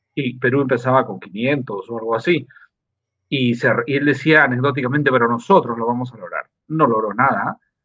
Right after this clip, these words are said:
Duque llegó en tres meses a doce mil camas uci. Sí, eso hizo Duque. Y se potenció, y entonces,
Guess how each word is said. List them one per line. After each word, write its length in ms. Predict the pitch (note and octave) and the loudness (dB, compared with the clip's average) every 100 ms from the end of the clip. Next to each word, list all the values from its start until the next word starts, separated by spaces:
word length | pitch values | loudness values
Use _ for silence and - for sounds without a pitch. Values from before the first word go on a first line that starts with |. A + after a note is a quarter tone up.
| _ | _
Duque 380 | B2+ C#3 F3 D#3 | -2 2 2 2
llegó 480 | B2+ B2 C#3 D3+ - - | 2 2 2 2 -2 -10
en 300 | A2 G#2+ - | -10 -10 -2
tres 260 | E3 C3+ | 0 0
meses 440 | D3 C#3+ D3+ D3+ - | -2 -2 -4 -4 -2
a 120 | D3 | -2
doce 280 | C3 G#2 - | -2 -8 -14
mil 240 | G#2 C3 B2+ | -10 -8 -6
camas 340 | A#2+ G2+ - | -8 -8 -8
uci. 300 | C#3+ C3 - - _ _ _ | -10 -10 -20 -20 _ _ _
Sí, 140 | - _ | -20 _
eso 240 | B2 - - | -12 -10 -10
hizo 280 | A#2+ - D#2+ | -10 -10 -10
Duque. 320 | B2+ B2 F#2+ - _ _ _ _ _ - | -10 -10 -14 -16 _ _ _ _ _ -4
Y 360 | D#3 C3+ C3+ | -2 -2 -4
se 120 | B2+ D#3 | 0 2
potenció, 540 | - D#3+ D#3+ D4+ G#3 | 4 4 6 6 8
y 80 | D3 | 6
entonces, 640 | D3 D#3 B2 - - _ | 6 4 2 -6 -18 _